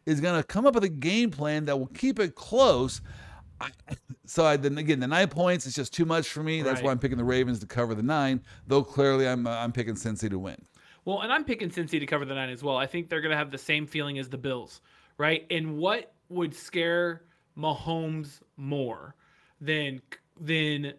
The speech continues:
Speaker 2: in Kansas City more than watching Cincy and the Bills trounce their first round, go in and have an all-out war, and then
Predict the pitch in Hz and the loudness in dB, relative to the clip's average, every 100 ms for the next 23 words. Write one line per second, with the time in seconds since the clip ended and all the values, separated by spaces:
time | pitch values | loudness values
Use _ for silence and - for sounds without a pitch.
0 | _ _ - 156 - 175 175 180 170 160 | _ _ -8 -6 0 0 0 0 0 2
1 | 151 156 135 120 - - _ 147 151 147 | 2 2 0 -2 -10 -20 _ -6 -4 -4
2 | 151 165 175 185 180 175 - _ - - | -2 -2 -2 -6 -6 -8 -14 _ -14 -6
3 | 190 185 208 196 196 _ 151 165 175 156 | -6 -6 -8 -8 -12 _ -10 -4 -4 0
4 | 165 156 147 147 - _ _ _ - - | 4 4 4 0 -6 _ _ _ -10 0
5 | 175 175 214 - 214 208 202 196 180 170 | 6 6 4 2 2 2 0 -2 0 2
6 | 151 131 123 123 - _ - _ 147 - | 4 2 -2 -6 -12 _ -20 _ -18 -2
7 | 156 180 208 185 170 160 165 - 156 147 | 6 8 8 6 4 2 -4 -6 0 0
8 | 139 139 - - 165 190 202 185 160 165 | 0 -6 -8 -2 0 6 6 6 4 4
9 | 165 156 139 135 - - - 170 156 156 | 6 6 6 2 -6 -20 -8 -6 -2 0
10 | 151 143 135 | 2 0 -2